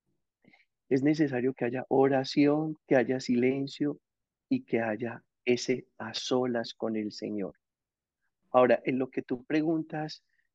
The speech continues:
de, de la, de la sanación, eh, mm, todos venimos muy heridos, inclusive desde que estábamos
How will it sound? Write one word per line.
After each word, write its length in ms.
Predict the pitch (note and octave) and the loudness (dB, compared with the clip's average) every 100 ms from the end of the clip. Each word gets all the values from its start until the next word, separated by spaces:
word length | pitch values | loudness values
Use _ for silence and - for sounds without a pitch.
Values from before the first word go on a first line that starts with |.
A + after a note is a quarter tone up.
| - | -10
de, 260 | - A2+ G#2 | -4 -4 0
de 180 | A#2+ | 0
la, 280 | A#2 A#2 A2+ | 0 -4 -6
de 160 | G2+ A#2 | -4 -2
la 140 | A2+ | -2
sanación, 680 | - A#2+ A#2 - A2+ A#2 A#2+ _ _ _ _ _ _ | -6 -6 -6 -4 -4 -4 -10 _ _ _ _ _ _
eh, 220 | - - - _ | -10 -10 -12 _
mm, 560 | A#2+ A#2+ A2 G#2 G2+ G2+ - _ _ _ _ _ _ _ _ _ _ _ _ _ _ _ _ _ _ _ _ | -4 0 0 0 -2 -8 -16 _ _ _ _ _ _ _ _ _ _ _ _ _ _ _ _ _ _ _ _
todos 280 | E3 F3+ G3 | 4 6 6
venimos 440 | D#3 C3+ C3 D3+ | 2 0 0 0
muy 240 | D#3 D3+ D3 | 0 2 2
heridos, 760 | C#3 C#3+ C3+ A#2+ B2 - - _ _ _ _ _ _ - | 2 0 -2 -4 -8 -14 -16 _ _ _ _ _ _ -8
inclusive 580 | B2 - A#2+ - A#2 B2+ | -8 -4 -4 0 2 4
desde 300 | C3 A2+ A2 | 4 2 -4
que 100 | - | -4
estábamos 800 | A2+ - G#2+ A#2 B2 A#2+ - | -6 -2 -2 0 -2 -4 -8